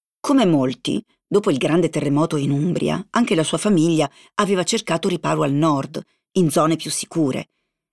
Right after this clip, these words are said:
Emanuele, però, non temeva nuove scosse,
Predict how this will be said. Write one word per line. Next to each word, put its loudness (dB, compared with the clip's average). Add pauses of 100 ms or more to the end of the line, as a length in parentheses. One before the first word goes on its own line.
(320)
Emanuele, 2
però, -4 (180)
non 2
temeva -4
nuove -2
scosse, -6